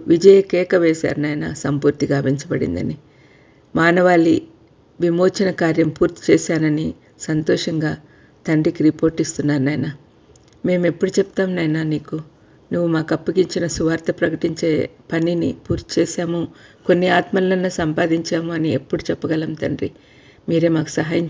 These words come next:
చేసి, మీరు కా-, మాకు అప్పగించిన పనులు పూర్తి చేస్తానికి సహాయం చేయమని, గమ్యం వైపు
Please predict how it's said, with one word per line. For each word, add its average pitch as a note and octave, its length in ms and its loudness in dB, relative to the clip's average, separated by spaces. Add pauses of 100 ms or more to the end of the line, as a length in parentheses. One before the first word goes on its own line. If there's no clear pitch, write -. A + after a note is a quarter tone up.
చేసి, E3+ 320 -2 (360)
మీరు E3+ 140 2
కా-, D3 320 0
మాకు D#3+ 260 -2
అప్పగించిన F3 500 0
పనులు D#3 360 0
పూర్తి C#3+ 380 0
చేస్తానికి - 400 -4
సహాయం D3 340 -4 (100)
చేయమని, - 400 -4 (880)
గమ్యం E3 340 4
వైపు D3+ 400 2